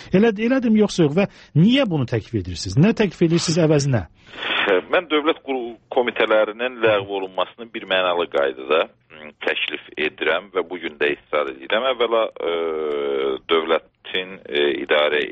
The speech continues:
Speaker 2: etmə xərclərini azaltmaq lazımdır. Bu gün dünyada baş verən iqtisadi böhran, e, dönəmində, e,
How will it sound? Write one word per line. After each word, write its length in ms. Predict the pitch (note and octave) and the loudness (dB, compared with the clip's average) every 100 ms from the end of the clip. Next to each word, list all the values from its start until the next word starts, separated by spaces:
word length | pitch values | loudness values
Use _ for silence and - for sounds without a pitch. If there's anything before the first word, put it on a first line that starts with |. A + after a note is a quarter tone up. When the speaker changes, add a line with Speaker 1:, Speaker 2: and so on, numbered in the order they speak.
| C#2 | -8
Speaker 2:
etmə 320 | - E2 D#2 - | -8 -4 -4 -4
xərclərini 580 | - C2+ C2 C2+ C2 C2+ | -4 -2 -2 -2 -2 -2
azaltmaq 500 | B1+ B1+ B1 - A#1 | -4 -4 -10 -14 -8
lazımdır. 520 | - A1+ A1 - - - _ _ - - - _ | -4 -4 -8 -16 -18 -20 _ _ -18 -16 -16 _
Bu 160 | - C2+ C2 | -6 -4 -4
gün 280 | - C2+ C2 - - | -4 -8 -8 -14 -12
dünyada 380 | C2+ C2+ C2 C2 | -4 -2 0 0
baş 180 | C2 - | 0 -2
verən 240 | C2+ C2+ | -4 -6
iqtisadi 400 | C2+ - D#2 D#2 C#2+ | -10 -4 -4 -4 -4
böhran, 440 | C#2+ C#2+ D2 D2 - | -2 -2 -2 -6 -8
e, 140 | D#2+ D2+ C2 | -4 -2 -4
dönəmində, 720 | - D2+ D2 C#2+ C#2 C#2+ F2 | -6 -4 -4 -6 -18 -4 0
e, 300 | F2+ E2+ B1+ | 0 0 -2